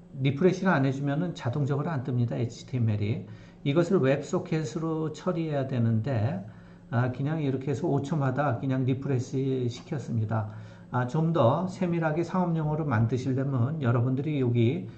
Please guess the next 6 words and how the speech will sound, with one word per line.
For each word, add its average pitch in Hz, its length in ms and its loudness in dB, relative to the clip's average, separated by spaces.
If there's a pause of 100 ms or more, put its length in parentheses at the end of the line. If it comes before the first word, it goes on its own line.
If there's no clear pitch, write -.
(280)
아, 117 140 2
이것이 143 400 2
리프레시가 135 640 0
아니라 120 560 0
그, 117 500 0 (120)
어, 107 440 0